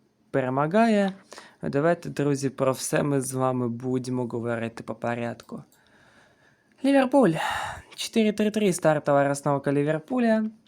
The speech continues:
Головний тренер команди Юрген Клоп. Алісон Бекер у воротах, Джо Гомес, Жоль Матіп пара центральних захисників, Ендрю Робертсон, Трент Олександр Арнольд по флангах,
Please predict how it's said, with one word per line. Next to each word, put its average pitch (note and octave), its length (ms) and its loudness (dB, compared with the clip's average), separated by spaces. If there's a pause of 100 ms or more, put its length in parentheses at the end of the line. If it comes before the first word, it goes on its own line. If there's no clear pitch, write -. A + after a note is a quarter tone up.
(180)
Головний B2 480 0
тренер B2 340 -8
команди B2 380 0
Юрген B2+ 300 -2
Клоп. G#3 360 2 (840)
Алісон G3+ 440 4
Бекер F3+ 380 2
у C#3+ 40 0
воротах, G3 500 4
Джо E3 320 2
Гомес, E3+ 560 2
Жоль D#3 240 0
Матіп D#3 540 -2
пара A#2+ 220 -4
центральних F#3 760 0
захисників, D#3 760 -6 (280)
Ендрю D3+ 500 2
Робертсон, B2+ 720 0
Трент B2 360 -2
Олександр A#2 600 -6
Арнольд A#2+ 400 -6
по B2 160 -8
флангах, F#3 600 2